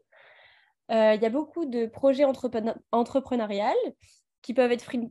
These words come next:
financées par la faculté, excusez-moi, euh, comme la possibilité de partir en Erasmus.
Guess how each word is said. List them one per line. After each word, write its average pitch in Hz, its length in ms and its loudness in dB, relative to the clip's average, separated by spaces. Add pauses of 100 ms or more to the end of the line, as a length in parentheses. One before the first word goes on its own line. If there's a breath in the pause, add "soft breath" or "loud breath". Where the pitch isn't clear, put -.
(120)
financées 269 460 -2
par 214 120 -2
la 190 140 -4
faculté, 226 520 -6 (120)
excusez-moi, 175 420 -10 (580 soft breath)
euh, 214 440 6
comme 302 260 2
la 254 80 0
possibilité 240 480 -10
de 311 60 -10
partir 254 460 -2
en 220 180 -2
Erasmus. 220 840 -2